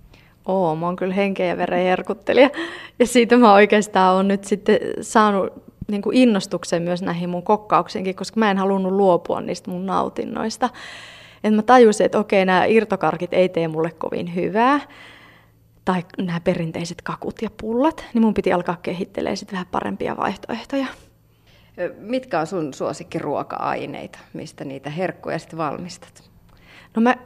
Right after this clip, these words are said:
Speaker 1: käytän, mulla ei ole vehnäjauhoja esimerkiksi ollut kaapissa, no, varmaan siihen kuuteen vuoteen ollenkaan, että mä rakastan kookosjauhoja ja mantelijauhoja.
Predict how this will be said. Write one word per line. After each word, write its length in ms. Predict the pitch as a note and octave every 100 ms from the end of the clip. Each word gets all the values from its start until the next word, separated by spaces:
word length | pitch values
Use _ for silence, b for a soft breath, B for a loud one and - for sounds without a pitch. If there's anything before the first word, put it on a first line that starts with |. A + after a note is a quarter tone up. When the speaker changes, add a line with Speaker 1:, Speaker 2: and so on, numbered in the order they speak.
| - -
Speaker 1:
käytän, 360 | A3 G#3+ G3 G3
mulla 220 | G#3 G#3
ei 40 |
ole 60 | F#3+
vehnäjauhoja 640 | G3 G3 F3 E3 F3 E3+
esimerkiksi 600 | - - - E3+ - - -
ollut 140 | - _
kaapissa, 460 | - - A3+ - - - - - _ b b b b F#3+
no, 120 | F3 -
varmaan 280 | - F3+
siihen 180 | G#3+ A#3+
kuuteen 420 | A3 F#3+ G#3 G#3+
vuoteen 360 | G#3+ A3+ A#3 A3
ollenkaan, 580 | A3 A#3 A#3 A#3 C4 C4
että 200 | A3 G#3+
mä 100 | F#3+
rakastan 460 | - F#3+ F#3 F#3 E3+
kookosjauhoja 720 | F3+ F3+ F3+ G#3 - A3 G#3
ja 100 | F3
mantelijauhoja. 880 | E3+ F3 G3 G#3+ G#3+ G#3+ A3 A#3